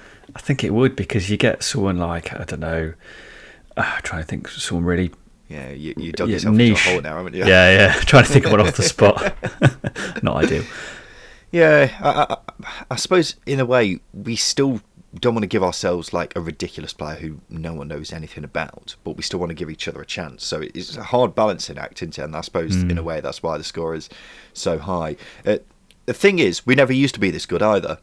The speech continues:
Speaker 2: Maybe
Speaker 1: No.
Speaker 2: we're just picking more obvious players, I don't know. Either way, uh, we'll crack on, Justin. Can I give you the first clue, if you're ready?
Speaker 1: I would, I would absolutely love that, thank you.
Speaker 2: Wonderful.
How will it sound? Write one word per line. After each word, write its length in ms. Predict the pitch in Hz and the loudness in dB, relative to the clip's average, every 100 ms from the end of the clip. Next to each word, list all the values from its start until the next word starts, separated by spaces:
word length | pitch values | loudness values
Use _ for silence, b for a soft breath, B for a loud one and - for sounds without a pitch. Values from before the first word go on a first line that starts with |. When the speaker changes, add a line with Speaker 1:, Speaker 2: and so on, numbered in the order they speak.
| _ _ - | _ _ -4
Speaker 2:
Maybe 300 | 123 147 143 | 0 2 4
Speaker 1:
No. 140 | 85 | 2
Speaker 2:
we're 80 | 95 | 0
just 160 | 101 - | -4 -4
picking 260 | 139 120 | -4 -2
more 180 | 110 107 | 0 2
obvious 280 | 104 110 101 | 0 -2 -6
players, 360 | - 110 85 78 | -4 -2 -2 -4
I 40 | |
don't 200 | 92 98 | -8 -8
know. 220 | 85 76 78 | -8 -10 -4
Either 180 | 127 107 | -2 0
way, 160 | 80 - B B B | -2 -4 B B B
uh, 120 | 165 175 | 4 6
we'll 100 | 185 | 4
crack 300 | - 185 - | 6 6 6
on, 120 | 127 | 2
Justin. 360 | 104 95 - 90 | 2 -4 -4 -6
Can 380 | - 165 151 - | -6 -6 -6 -4
I 160 | 127 | -6
give 220 | 120 123 139 | -6 -8 -6
you 60 | |
the 60 | 131 | -6
first 280 | - 165 - | -4 -4 -2
clue, 320 | 180 175 92 | 0 0 -2
if 140 | 87 | -8
you're 80 | 85 | -4
ready? 200 | 104 165 - _ _ _ _ _ _ - | -4 -4 -14 _ _ _ _ _ _ -4
Speaker 1:
I 80 | 151 | -4
would, 200 | 165 - | -4 -2
I 80 | 131 | 0
would 80 | 151 | 0
absolutely 320 | 120 - 120 | 0 0 -2
love 120 | 147 | -2
that, 140 | - - | -4 -6
thank 180 | 135 - | -8 -8
you. 100 | 80 _ _ _ _ _ | -12 _ _ _ _ _
Speaker 2:
Wonderful. 380 | - 180 - - | -14 -12 -10 -14